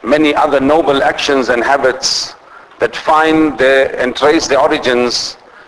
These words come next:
in the life of Sayyidina Ibrahim alayhi salatu wassalam. He has many outstanding characteristics and qualities. A very brief overview of his life. Born into the area of Iraq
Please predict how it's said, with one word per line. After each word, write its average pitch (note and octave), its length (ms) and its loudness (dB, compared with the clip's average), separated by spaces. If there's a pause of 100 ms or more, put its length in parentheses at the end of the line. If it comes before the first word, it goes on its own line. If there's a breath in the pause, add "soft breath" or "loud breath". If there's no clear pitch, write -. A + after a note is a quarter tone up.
(160)
in C#3+ 140 2
the C3 120 0
life C#3+ 420 2
of B2 140 0
Sayyidina C3 640 0
Ibrahim C3 560 0
alayhi C3 400 0
salatu A#2 440 0
wassalam. F2 560 -2 (1700)
He A#2+ 140 0
has D3 520 0
many D#3 300 2
outstanding D#3+ 680 0
characteristics C3+ 800 -2
and A#2 140 -2
qualities. A#2 800 -2 (400 loud breath)
A A#2 100 -2
very E3 240 2
brief D3 400 0
overview C#3 580 2
of A#2+ 80 0
his A2 220 -2
life. C#3 540 0 (720 loud breath)
Born D3+ 300 2
into C#3 260 -2
the C3 160 2
area D3 240 2
of B2 180 2
Iraq C#3 760 0